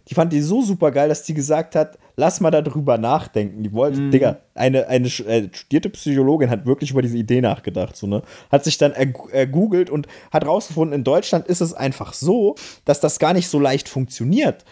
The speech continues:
Speaker 1: Weil
Speaker 2: Ja,
Speaker 1: wenn du
Speaker 2: genau.
Speaker 1: nämlich eine Gastro hast und da dann gleichzeitig noch einen Buchladen hast, dann muss das irgendwie getrennt beantragt
Speaker 2: <laughs> Ja.
Speaker 1: werden. Das darf gar nicht ein Raum sein, weil da, du darfst keine Lebensmittel in, äh,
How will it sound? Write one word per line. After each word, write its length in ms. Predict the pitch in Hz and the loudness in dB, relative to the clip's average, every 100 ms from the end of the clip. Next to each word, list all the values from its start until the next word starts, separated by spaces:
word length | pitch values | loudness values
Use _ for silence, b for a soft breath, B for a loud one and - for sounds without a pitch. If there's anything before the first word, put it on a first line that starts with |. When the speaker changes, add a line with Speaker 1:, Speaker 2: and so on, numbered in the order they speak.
| b b | b b
Speaker 1:
Weil 120 | 143 | 0
Speaker 2:
Ja, 40 | 214 | 2
Speaker 1:
wenn 60 | |
du 60 | 202 | 4
Speaker 2:
genau. 120 | 175 | 4
Speaker 1:
nämlich 180 | 165 - | 2 0
eine 120 | 135 | -4
Gastro 640 | - 175 339 - - 127 | 0 -2 -2 -4 0 0
hast 420 | 113 131 - - _ b b b | 2 0 -2 -12 _ b b b
und 160 | - 165 | -2 2
da 100 | 196 | 4
dann 160 | 196 180 | 2 2
gleichzeitig 520 | 170 233 - 185 160 | 0 0 0 -2 0
noch 180 | 156 135 | -2 -2
einen 120 | 123 | -4
Buchladen 600 | 220 330 - 143 120 120 | -2 0 2 2 2 0
hast, 240 | 123 190 - b b | -2 -4 -10 b b
dann 120 | 156 | 0
muss 160 | 214 - | 0 0
das 160 | 180 | -2
irgendwie 340 | 180 180 170 156 | 2 2 0 -2
getrennt 520 | 147 - 185 220 - | -4 -2 0 0 0
beantragt 580 | 160 139 170 135 196 135 | 0 2 0 2 2 2
Speaker 2:
<laughs> 20 | |
Ja. 40 | 185 | 2
Speaker 1:
werden. 220 | 196 269 | 2 2
Das 180 | 180 - | -2 2
darf 240 | 202 226 | 0 2
gar 100 | 214 | 2
nicht 220 | 180 - 160 | 2 0 0
ein 160 | 151 | 2
Raum 340 | 127 175 359 302 | 2 0 0 0
sein, 440 | 147 113 147 302 b b - | 2 2 0 -4 b b 0
weil 160 | 160 | 0
da, 60 | 170 | 2
du 140 | 175 | 0
darfst 300 | 175 196 - | 2 0 0
keine 180 | 196 175 | 0 2
Lebensmittel 720 | 156 254 330 - 156 160 202 - B B - | 2 2 -2 0 0 2 0 -2 B B -2
in, 180 | 180 180 | -2 0
äh, 380 | 180 175 180 | -2 0 0